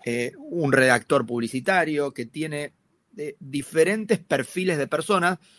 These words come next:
con formaciones distintas. Y muchas veces los perfiles y las formaciones distintas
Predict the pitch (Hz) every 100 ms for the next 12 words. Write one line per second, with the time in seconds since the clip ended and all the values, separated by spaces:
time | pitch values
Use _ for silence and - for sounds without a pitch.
0 | _ _ 147 143 151 147 135 131 165 151
1 | 131 262 190 113 104 - _ _ _ _
2 | _ _ - 151 233 214 208 208 160 -
3 | - 127 117 131 123 180 151 120 113 110
4 | 131 127 139 165 156 160 214 190 196 196
5 | -